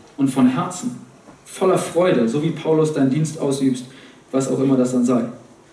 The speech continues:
Und um diesen, äh, Weg vorzustellen oder zu demonstrieren, wie auch immer, zu erklären, habe ich Folgendes mitgebracht.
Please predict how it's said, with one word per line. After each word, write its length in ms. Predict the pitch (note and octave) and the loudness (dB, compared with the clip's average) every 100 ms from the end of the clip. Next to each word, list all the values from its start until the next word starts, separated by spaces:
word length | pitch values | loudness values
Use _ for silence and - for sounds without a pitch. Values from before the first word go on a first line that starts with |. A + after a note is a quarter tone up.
| - - _ _ _ _ | -20 -20 _ _ _ _
Und 160 | D3 D3 | -2 0
um 120 | C#3 | 0
diesen, 540 | D#3 E3+ E3 D3+ - C#3 | 0 0 0 -2 -4 0
äh, 560 | C3+ C3+ C3 B2+ B2 | 2 4 2 2 2
Weg 180 | E3+ F#3+ | 2 2
vorzustellen 800 | - G#3 C#3 B2 B2 D3+ F#3+ - - | 2 0 0 0 2 2 0 -8 -8
oder 340 | B2+ B2 A2+ - | 0 0 0 -2
zu 120 | C3 | -2
demonstrieren, 500 | C3+ C#3 B2+ D#3+ D#3 | 2 4 2 0 0
wie 40 | |
auch 120 | C3+ D3+ | 2 2
immer, 180 | C#3 | 2
zu 120 | C3 C3 | 2 0
erklären, 320 | B2+ D3+ D3+ | 0 -2 0
habe 160 | D3 | 0
ich 60 | B2+ | 0
Folgendes 300 | - D#3 - | 2 2 2
mitgebracht. 500 | - C#3 D#3+ B3 - | 2 2 2 2 0